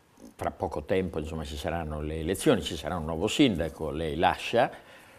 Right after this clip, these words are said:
non le chiedo, l'altra volta le ho chiesto, mm, di fare un bilancio, non glielo chiedo, questa volta evitiamo di fare bilanci perché ne abbiamo già parlato poi sostanzialmente, però vorrei sapere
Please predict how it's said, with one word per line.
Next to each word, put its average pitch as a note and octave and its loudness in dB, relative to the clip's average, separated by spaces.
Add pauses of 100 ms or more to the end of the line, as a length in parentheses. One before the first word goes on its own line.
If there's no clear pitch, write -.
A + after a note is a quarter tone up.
(120)
non G#2 -2
le F#2 2
chiedo, F#2+ 6
l'altra F2+ 0
volta F#2+ 0
le F2 0
ho D#2 -4
chiesto, F2 2
mm, D2+ -10
di D#2+ -8
fare D#2+ -2
un D#2+ -4
bilancio, F2+ 0
non D#3+ -4
glielo G2 2
chiedo, C#2 -8
questa - -8
volta F2 -4
evitiamo E2 -4
di E2+ -4
fare F2 -2
bilanci F#2 2
perché D2+ -4
ne D#2+ -2
abbiamo D#2+ 0
già D2 -4
parlato D2 -4
poi C#2 -14
sostanzialmente, C2+ -16
però C#3 8 (580)
vorrei D#3+ 8
sapere G#2+ 4